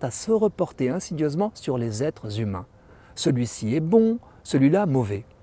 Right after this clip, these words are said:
Distinguer entre les gentils et les méchants, comme dans les contes de notre enfance, est une façon de nous rassurer. C'est excusable pour les adolescents, dont nous connaissons l'outrance, mais trop d'adultes la partagent. Cela vaut pour les groupes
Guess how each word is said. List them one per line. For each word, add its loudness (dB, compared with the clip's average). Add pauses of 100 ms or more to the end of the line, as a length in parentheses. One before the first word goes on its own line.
(140)
Distinguer -2
entre -2
les -2
gentils -4
et 0
les 0
méchants, -2
comme -2
dans -2
les -2
contes -2
de 0
notre -2
enfance, -4
est -6
une -4
façon -6 (180)
de -4
nous 2
rassurer. -2 (400)
C'est 0
excusable 2
pour 0
les 2
adolescents, 2
dont 0
nous 0
connaissons -2
l'outrance, 0 (220)
mais 0
trop -2
d'adultes 0
la -6
partagent. -8 (280)
Cela 2
vaut 8 (180)
pour -2
les 2
groupes 0